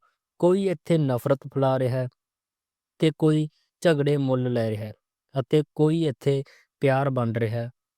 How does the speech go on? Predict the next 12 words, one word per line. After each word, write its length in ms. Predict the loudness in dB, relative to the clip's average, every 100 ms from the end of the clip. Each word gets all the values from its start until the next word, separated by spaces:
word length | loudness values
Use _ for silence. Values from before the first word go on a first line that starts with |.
| -2
ਇੱਥੇ 460 | -2 -2 -2 -2 -2
ਹਰ 260 | -2 0 0
ਵਿਅਕਤੀ 640 | 0 0 -2 -6 -6 -4 0
ਦਾ 240 | 0 0 -4 -16 _ _
ਫਿਲਮ 320 | 0 2 2 0
ਦੇ 120 | -2 -2
ਪਾਤਰਾਂ 460 | -2 -2 -2 -2 0
ਵਾਂਗ 320 | 0 0 0 -2 -4 _ _
ਵੱਖਰਾ 460 | -4 -4 -2 -2 0
ਵੱਖਰਾ 440 | -2 -4 -2 0 2
ਰੋਲ 260 | 0 -2
ਹੈ। 260 | -4 -6